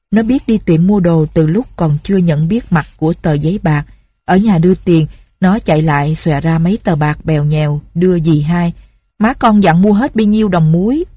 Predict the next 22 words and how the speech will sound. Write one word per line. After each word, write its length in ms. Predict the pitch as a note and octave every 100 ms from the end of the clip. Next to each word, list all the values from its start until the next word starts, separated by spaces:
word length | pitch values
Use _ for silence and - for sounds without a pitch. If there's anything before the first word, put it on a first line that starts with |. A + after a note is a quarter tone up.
| _ _ _ _ _ _ _ _ -
Dặn 340 | D#3 D#3 D#3 E3+
mua 80 |
ít 180 | E3+ A#3 -
món 300 | F#3+ F#3+ B3
còn 220 | - D3+
nhớ, 260 | D#3 E3+ A#3+ - _ -
dặn 240 | F#3 F3
nhiều 240 | F#3+ F#3 F3
nó 140 | G#3
phải 200 | - F3 F3+
vừa 120 | D#3+
đi 300 | D#3 F3 F3+ D#3+
vừa 140 | E3
nhẩm. 420 | D3 D3+ C#3+ G3+ C4+ _ _ _ -
Gặp 220 | D#3+ -
cái 120 | -
chạc 260 | - E3 C#3+ -
cây, 240 | F3 E3+ - _ -
vấp 320 | F3+ - -
ngã, 340 | E3+ D#3 F3+ A3+ -
quên 220 | - F#3 E3+
mất, 200 | G#3+